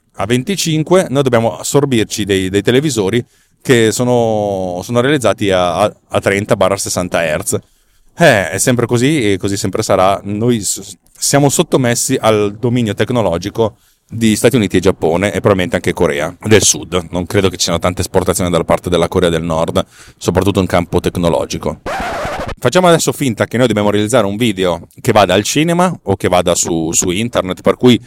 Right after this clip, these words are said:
il nostro frame rate definitivo sia ventiquattro fotogrammi al secondo. Se fosse venticinque non cambierebbe.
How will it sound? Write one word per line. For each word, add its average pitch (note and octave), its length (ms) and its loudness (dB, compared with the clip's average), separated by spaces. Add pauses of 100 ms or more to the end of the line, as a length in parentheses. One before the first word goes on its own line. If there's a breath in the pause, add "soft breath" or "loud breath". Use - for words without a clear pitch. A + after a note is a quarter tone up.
(380 soft breath)
il G#2 140 0
nostro B2 420 2
frame B2 320 0
rate B2+ 200 2
definitivo C3+ 560 0
sia A#2 260 2
ventiquattro G2+ 600 -2
fotogrammi F#2+ 380 -2
al E2+ 40 -4
secondo. E2 460 -6
Se B2 100 -8
fosse D#3+ 220 0
venticinque C#3 440 0
non G2 120 2
cambierebbe. E2+ 640 -2